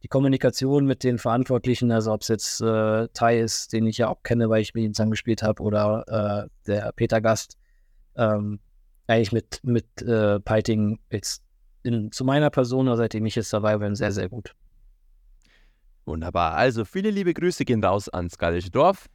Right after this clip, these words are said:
Speaker 2: in dem ich gerade eben sitze und mit dir diesen Podcast aufnehmen darf. Also grüße ich mich quasi selber. Schau her, schließt sich der Kreis wieder. Schön, dann ist dieses Testspiel, das erfreuliche am Wochenende, erstmal abgehakt.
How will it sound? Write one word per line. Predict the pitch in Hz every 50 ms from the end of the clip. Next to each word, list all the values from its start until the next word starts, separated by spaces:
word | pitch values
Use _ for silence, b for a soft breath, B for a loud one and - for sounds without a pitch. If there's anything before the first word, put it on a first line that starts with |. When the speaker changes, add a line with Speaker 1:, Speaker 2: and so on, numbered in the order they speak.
| _ - -
Speaker 2:
in | 98 87
dem | 98 95 95
ich | 92
gerade | - - 87 85 82 87
eben | - - 85 90
sitze | - - - - - - - -
und | 117
mit | 107 98 -
dir | 104
diesen | 92 90 82 - 95
Podcast | - 131 135 - - 131 117 - -
aufnehmen | 110 107 - 113 104 101 101 98
darf. | 95 90 90 95 - - _
Also | - 87 85 85 90 78 _
grüße | - - 190 208 208
ich | 175 156
mich | 170 156 -
quasi | - 117 120 123 127 123
selber. | 104 - - 101 107 104 110 101 98 -
Schau | - - 80
her, | 87 95 85 82 82 - _ _ _ -
schließt | - - - - 101 - -
sich | - 92 -
der | 92 87
Kreis | 95 87 85 90 - -
wieder. | 92 87 90 85 - _ _ _ _ _ _ _ _ _ _ -
Schön, | - - - - 277 214
dann | 104 104 127 147 175
ist | 165 - 185
dieses | 185 214 185 -
Testspiel, | _ - 170 190 - - - - 202 208 247 302 226 -
das | 127 123 117 - - - - -
erfreuliche | 131 123 - - 131 143 196 226 185 131 - - 110 110
am | 113 107
Wochenende, | 104 113 - 139 101 95 120 131 143 156
erstmal | - - 101 113 135 - - - - -
abgehakt. | - 143 - - - 98 98 98 107 139 - - -